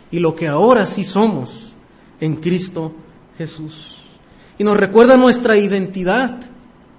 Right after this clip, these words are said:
en Cristo Jesús. Y de que ahora, ¿verdad?, no siendo, no perteneciendo a una nación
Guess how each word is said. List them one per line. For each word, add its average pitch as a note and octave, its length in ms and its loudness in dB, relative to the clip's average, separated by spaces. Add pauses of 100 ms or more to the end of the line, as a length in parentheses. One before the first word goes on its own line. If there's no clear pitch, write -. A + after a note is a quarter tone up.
(180)
en E3 140 -8
Cristo G3 340 -4
Jesús. - 440 -14 (960)
Y F#3+ 80 -4
de F#3 120 0
que F#3+ 140 0
ahora, A#3 580 6
¿verdad?, G#3+ 360 4
no A3 280 4
siendo, C4+ 880 2
no A#3+ 180 2
perteneciendo B3 720 4
a B3 40 6
una B3+ 200 4
nación A3 720 -2